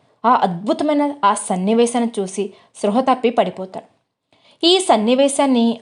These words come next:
అక్కడున్న ఊరు మొత్తం కూడా చూస్తుంది. ఊరంతా కూడా మొక్కుతారు. అప్పుడు అందరూ కూడా అనుకుంటారు, "చాలా సంవత్సరాలుగా నిక్షిప్తమైన ఉన్న అమ్మవారిని పూజించుకోవడానికి ఆ దుర్గామాతే స్వయంగా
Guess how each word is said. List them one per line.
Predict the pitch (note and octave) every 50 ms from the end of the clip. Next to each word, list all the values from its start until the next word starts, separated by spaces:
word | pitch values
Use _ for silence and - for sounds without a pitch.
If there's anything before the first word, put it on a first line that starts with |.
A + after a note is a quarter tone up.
| - -
అక్కడున్న | A#3 - - C4 B3+ B3 B3 C4+ C#4
ఊరు | B3+ G#3+ G3 G#3+ A#3+ C4 C4+
మొత్తం | B3 A3+ A3 G#3+ G#3+ - - _ _ - D#4 D#4+ C#4
కూడా | C4 C4+ B3+ B3+ C4+ C4+ -
చూస్తుంది. | G3 F#3+ - - G3+ - - _ _ _ _ _ _ _
ఊరంతా | A#3 B3+ C#4 D#4 D4 B3+ B3+ C4+ C4+ - - - - F4+
కూడా | F4+ F4+ D4 C#4 C#4+
మొక్కుతారు. | C4 A3 F#3+ F#3 - G#3+ G#3 F#3+ F3+ - _ _ _ _ _ - F#3+
అప్పుడు | F#3 - A#3+ B3 - -
అందరూ | F3 F#3 F3+ F3 F3+ G3 G3+ - -
కూడా | - - A#3+ C4
అనుకుంటారు, | - A3+ G3 - - F#3+ F#3 G#3+ G#3 - - _ _ _ _ _ _ _ _ _ -
"చాలా | C#4+ B3 B3 C#4 D4+ D#4+ D#4 D4+
సంవత్సరాలుగా | D4+ - A#3 A#3 C4 B3+ - - _ - D#4+ C#4+ C#4+ C4 B3 C4 B3 - - A3+
నిక్షిప్తమైన | A3+ A3+ - - - - C4+ C4 - - D4+ C#4 C4 B3+ B3+ B3+ C4 B3+ -
ఉన్న | G#3+ G#3+ A3+ A#3+ - -
అమ్మవారిని | F#3 F#3 G3+ A3 A3 A#3 A3+ A3+ A3+
పూజించుకోవడానికి | A3+ A3+ - F#3+ F#3+ G3 A3 A3+ G#3+ - - - A3+ A3 G#3+ A3 A3 -
ఆ | - F#3+ G3+ G#3+
దుర్గామాతే | G3+ F3+ G#3 G3 F#3+ F#3 F#3+ - D#4+ E4+ E4+ E4+ E4 E4 D#4+ E4 D#4+
స్వయంగా | D#4 - - - - G3+ G3 G3+ G#3 G#3 G3+ G3 G3 F#3+ G3 G#3+